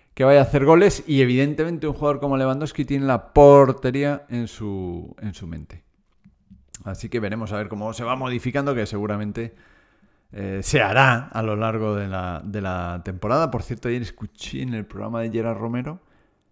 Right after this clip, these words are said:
a alguien decir un poco de forma despótica y un poco prepotente que, que, hombre, que estábamos quejándonos del medio del campo del Barça y que, hombre, que tenemos ahí jugadores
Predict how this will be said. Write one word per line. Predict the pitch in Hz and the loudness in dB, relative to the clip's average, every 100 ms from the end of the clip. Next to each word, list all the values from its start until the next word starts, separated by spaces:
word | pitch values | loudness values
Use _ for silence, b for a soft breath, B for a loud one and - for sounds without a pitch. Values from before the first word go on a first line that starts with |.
| _ | _
a | - 104 | -8 -4
alguien | 113 120 139 143 | -2 -2 -2 -2
decir | 117 107 117 113 | -4 -2 -2 -2
un | 113 | -2
poco | 120 113 123 - 50 - - - - - - | -2 -2 -4 -6 -18 -20 -20 -20 -20 -20 -16
de | 101 110 | -10 -10
forma | - 120 123 127 131 127 127 120 | -8 -4 -4 0 0 2 0 0
despótica | 117 113 - - 139 - 117 131 120 117 | -2 -4 -4 -2 0 -2 -6 -2 -2 -2
y | |
un | 113 110 | -4 -4
poco | 120 117 117 | -6 -4 -6
prepotente | 117 117 117 117 135 127 117 151 - b b b b b b _ _ | -4 -4 -4 -4 -4 -6 -8 -12 -14 b b b b b b _ _
que, | 135 123 117 107 104 98 95 92 95 90 87 | 0 2 2 0 -2 -4 -6 -6 -8 -10 -8
que, | 104 | -4
hombre, | 123 139 127 | 0 0 -2
que | 110 107 101 | -6 -8 -8
estábamos | 98 - 123 143 135 | -8 -6 -4 -4 -6
quejándonos | 131 - 135 147 147 127 | -8 -6 -6 -6 -6 -6
del | 123 | -6
medio | 143 139 | -4 -4
del | 107 | -4
campo | - 120 98 92 | -6 -8 -8 -10
del | 87 | -8
Barça | 135 151 - 87 | -8 -8 -12 -12
y | 87 | -14
que, | - - | -18 -20
hombre, | - - | -18 -18
que | - - | -18 -18
tenemos | - 95 107 104 | -14 -12 -10 -10
ahí | 120 | -12
jugadores | - 104 101 101 92 87 | -8 -6 -4 -2 -4 -6